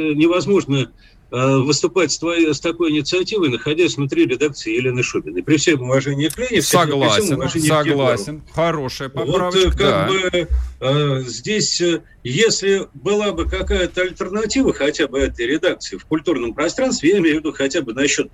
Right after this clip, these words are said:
Speaker 1: получения бюджетных денег и
Speaker 2: Мгм.
Speaker 1: освоения их не совсем приличными способами, да, тогда, э,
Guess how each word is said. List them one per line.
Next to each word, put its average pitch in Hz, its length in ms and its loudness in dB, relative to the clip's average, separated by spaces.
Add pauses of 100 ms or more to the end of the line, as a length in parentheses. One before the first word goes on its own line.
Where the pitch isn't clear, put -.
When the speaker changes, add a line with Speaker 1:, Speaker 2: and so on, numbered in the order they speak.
Speaker 1:
получения 135 460 2
бюджетных 120 640 -2
денег 214 360 -2
и - 100 -8
Speaker 2:
Мгм. 110 220 4
Speaker 1:
освоения 156 500 2
их - 140 -6
не 135 60 0
совсем 156 400 0
приличными 131 540 0
способами, 87 600 -4
да, 160 160 2 (520)
тогда, 160 340 2
э, 196 260 -2